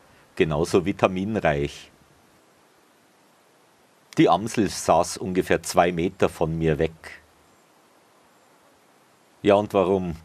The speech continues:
gehen sie nicht mehr an die Äpfel am Boden? Also ich glaub, das hat vermutlich zwei Gründe. Wenn der Apfel nicht mehr die Verbindung zum Baum hat, dann fault er deutlich schneller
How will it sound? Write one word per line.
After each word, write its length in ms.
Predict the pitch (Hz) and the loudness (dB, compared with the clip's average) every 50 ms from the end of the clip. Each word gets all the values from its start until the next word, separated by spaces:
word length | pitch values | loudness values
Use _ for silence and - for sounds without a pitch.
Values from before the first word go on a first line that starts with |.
| _ | _
gehen 260 | - - 95 98 113 107 | -2 0 0 0 0 -2
sie 140 | - 113 | -2 -2
nicht 280 | 101 95 92 - - - | 0 0 -2 -4 -4 -2
mehr 120 | 98 90 | -2 0
an 100 | 78 87 | 0 0
die 100 | 80 95 | 0 -2
Äpfel 360 | 80 87 - - - - 107 90 | -2 -2 -4 -8 -6 0 0 0
am 180 | 80 78 80 | 2 0 -2
Boden? 540 | 80 85 87 85 98 123 - 165 170 175 170 - - - - - - - _ | -2 -2 -2 0 0 -2 -2 -2 -4 -6 -6 -10 -16 -20 -20 -20 -20 -20 _
Also 240 | - - 117 - - - | -2 -2 -2 0 -2 -2
ich 180 | - 104 - | -4 -6 -4
glaub, 260 | - 104 104 - - | -2 -2 -2 -2 -2
das 160 | - 101 - - | -2 -2 0 -2
hat 160 | 117 - - | -2 -4 -2
vermutlich 500 | - 101 98 98 95 - - 87 - - | -4 -2 -2 -2 -2 -2 -2 -2 -2 -4
zwei 260 | - - 92 87 85 | -2 0 0 2 2
Gründe. 720 | 80 - 98 82 95 107 123 139 127 - 82 82 107 147 - - _ - - - - _ _ - | 0 0 0 0 0 0 -2 -4 -2 0 2 2 2 0 -4 -10 _ -20 -20 -20 -20 _ _ -4
Wenn 400 | 87 92 95 98 98 95 95 90 | -2 0 0 0 -2 -4 -4 0
der 140 | - 101 - | 0 0 0
Apfel 300 | - - - - - 107 | 0 -4 -4 -2 -2 -2
nicht 300 | 101 95 - - - - | -2 -2 -6 -8 -6 -2
mehr 280 | 101 95 87 90 90 85 - - - | 0 2 4 4 2 2 0 -6 -6
die 140 | 98 92 | -6 -6
Verbindung 560 | - - - - - 110 110 123 117 98 85 78 | -4 -4 -6 -4 -2 -4 -2 -2 -2 -4 -4 -4
zum 260 | - - 87 80 80 | -4 -4 -4 -2 -2
Baum 320 | 85 78 85 104 113 101 | 0 0 0 -2 -2 0
hat, 340 | - 82 - - - - - _ _ _ _ _ _ _ _ _ | 0 0 0 0 -4 -12 -20 _ _ _ _ _ _ _ _ _
dann 240 | - 95 90 90 90 | 0 0 0 0 -4
fault 580 | 85 - - - - 82 80 82 92 101 - - | -8 -10 -4 0 0 2 2 2 0 -2 0 0
er 140 | 92 82 | 0 0
deutlich 500 | 80 - 92 87 87 85 - 87 85 - | 0 -2 -2 -2 -2 -2 -2 -2 -2 -2
schneller 520 | - - - 80 80 80 82 90 95 95 | -4 -4 -4 -2 0 0 2 2 0 0